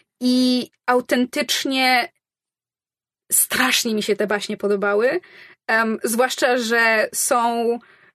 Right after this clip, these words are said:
e, no nie oszukujmy się, em, z bardzo takim, nazwałabym to współcześnie, e, feministycznym zacięciem.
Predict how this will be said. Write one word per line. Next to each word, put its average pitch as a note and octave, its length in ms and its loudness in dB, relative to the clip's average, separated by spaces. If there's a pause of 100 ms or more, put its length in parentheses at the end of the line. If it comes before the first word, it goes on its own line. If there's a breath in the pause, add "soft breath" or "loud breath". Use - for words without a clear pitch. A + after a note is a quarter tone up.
(120)
e, A#3+ 300 2
no D#4+ 200 2
nie G4 160 4
oszukujmy F4 480 2
się, E4 200 0
em, C4 680 2
z A#3 60 -4
bardzo A#3+ 480 2
takim, A#3 840 -4
nazwałabym A3+ 760 0
to A3 480 0 (680 soft breath)
współcześnie, A#3 1400 0 (680)
e, G#3 680 2
feministycznym A#3 760 0
zacięciem. G#3 680 -4